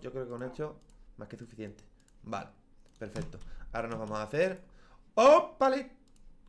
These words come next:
Pico. Vale.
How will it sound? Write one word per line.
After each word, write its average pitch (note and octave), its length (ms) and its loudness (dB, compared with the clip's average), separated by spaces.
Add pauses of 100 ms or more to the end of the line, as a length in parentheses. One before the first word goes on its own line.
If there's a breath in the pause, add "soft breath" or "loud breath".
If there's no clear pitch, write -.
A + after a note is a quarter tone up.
(120)
Pico. B3+ 320 -14 (1700)
Vale. D#3 240 -14